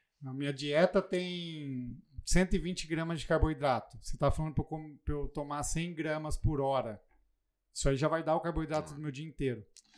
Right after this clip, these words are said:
Speaker 1: Como é que é isso?
Speaker 2: Entra, entra na conta. Tudo entra na conta, tá? Tudo que você consome entra na conta. Mas pra gente falar de intra-treino, a gente tem que falar de pré-treino antes, tá?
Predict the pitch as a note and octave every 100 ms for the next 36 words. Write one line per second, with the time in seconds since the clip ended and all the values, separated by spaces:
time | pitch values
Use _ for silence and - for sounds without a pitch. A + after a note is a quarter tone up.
0 | - D3 D#3 D3+ B2+ - - - _ _
1 | _ _ G#2 G2 F2 - A2 A2 A#2 F#2+
2 | F#2 F#2 G2+ - C#3+ C#3 B2+ A2 E2+ D#2
3 | _ - F2+ G#2+ A2 B2+ A#2 G#2+ A2 G#2
4 | A2+ A2+ G#2 E2+ D#2+ _ _ _ - _
5 | _ - F2+ - A#2+ C#3+ - B2+ B2 G#2+
6 | A2+ G2+ F2+ G#2 A#2+ G#2 E2 - F2+ F2+
7 | F#2+ A2 - A2+ G#2 G2 - G#2 - F#2+
8 | F2+ D#2 _ _ _ F2+ E2 - - _
9 | _ - E2+ F#2 D#2